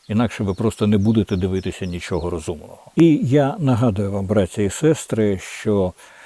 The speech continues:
чотирнадцятого числа християни збираються на Майдані Незалежності в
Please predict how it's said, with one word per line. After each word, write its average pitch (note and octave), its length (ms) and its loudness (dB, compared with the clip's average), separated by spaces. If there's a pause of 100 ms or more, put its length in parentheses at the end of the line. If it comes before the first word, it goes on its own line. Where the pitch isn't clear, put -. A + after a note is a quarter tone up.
(160)
чотирнадцятого G2 840 0
числа G2 400 -2
християни F2+ 680 -4
збираються F2 600 -6
на F2+ 240 -4
Майдані F2 540 -8
Незалежності G#2+ 960 -2
в F2 580 -6